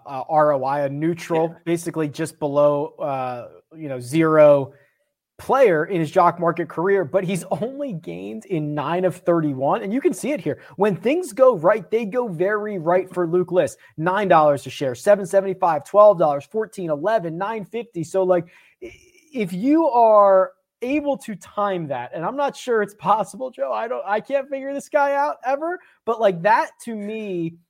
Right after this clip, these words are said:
Speaker 1: is the profile of a golfer that I don't wanna be invested in long-term, but I wanna be invested in kind of some weeks. I want some exposure to that.
Speaker 2: Yeah, you see, he kinda did it last week, and he doesn't have a great, uh, history of going
Speaker 1: <laughs>
Speaker 2: back-to-back,
Speaker 1: Not
Speaker 2: so you
Speaker 1: two in a
Speaker 2: wonder.
Speaker 1: row.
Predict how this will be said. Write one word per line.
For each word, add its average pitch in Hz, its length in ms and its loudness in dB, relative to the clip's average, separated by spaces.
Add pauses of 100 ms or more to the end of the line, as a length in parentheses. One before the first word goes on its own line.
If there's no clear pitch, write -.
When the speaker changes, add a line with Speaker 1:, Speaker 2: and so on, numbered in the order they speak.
(120)
Speaker 1:
is 190 180 -8
the 185 80 -6
profile 185 640 0
of 160 80 -6
a 160 60 -6
golfer 160 420 0
that 151 240 -4
I 165 540 -2 (720)
don't 240 200 2
wanna 370 160 -2
be 359 100 2
invested 311 380 4
in 294 140 -2
long-term, 262 500 -2
but 175 100 0
I 165 100 2
wanna 226 200 -2
be 226 140 -6
invested 190 460 -2
in 170 260 -2
kind 185 320 -6
of 160 100 -4 (180)
some - 720 -6
weeks. 170 380 -10
I 131 60 -12
want 190 200 -10
some 160 100 -14
exposure 127 460 -12
to 113 60 -20
that. - 140 -20 (440)
Speaker 2:
Yeah, 127 180 0
you 120 180 -2
see, 135 200 -8
he 139 120 -6
kinda 139 280 -2
did 117 160 -4
it 113 100 -6
last 107 380 -4
week, 113 180 -8
and 104 100 -4
he 104 60 -2
doesn't 110 260 -4
have 110 160 -2
a 104 60 -8
great, 101 480 -6
uh, 95 440 -4
history 113 480 -6
of 95 100 -10
going 104 320 -6
Speaker 1:
<laughs> - 0 -
Speaker 2:
back-to-back, 101 540 -4
Speaker 1:
Not 185 180 2
Speaker 2:
so - 80 -10
you 214 80 0
Speaker 1:
two 208 60 0
in 196 80 2
a - 20 2
Speaker 2:
wonder. 180 140 4
Speaker 1:
row. 190 200 2